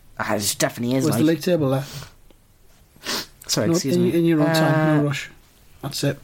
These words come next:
Speaker 2: So, who's top?
Speaker 1: Oh! Uh,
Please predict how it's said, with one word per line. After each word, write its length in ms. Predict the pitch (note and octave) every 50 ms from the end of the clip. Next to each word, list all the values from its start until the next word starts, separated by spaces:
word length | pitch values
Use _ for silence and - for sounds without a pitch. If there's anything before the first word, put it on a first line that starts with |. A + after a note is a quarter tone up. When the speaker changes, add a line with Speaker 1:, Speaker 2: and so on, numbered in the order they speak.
| - - - - - - - - - - - - - - -
Speaker 2:
So, 240 | - - - C#3+ C#3+
who's 220 | E3 F3 E3 -
top? 260 | - - D3+ C3 - - - - - - - - - - - - _ _ _ _ _ _ _ - - - - - - - _ _ _ _ _ _ _ _ _ - - - - - - -
Speaker 1:
Oh! 500 | - A3+ D4 F#4+ G#4 F#4+ C#4 E3+ A#2+ - _ _ _ _ _ _ _ _ _ _ _ _
Uh, 240 | - G3 G#3 F#3+ -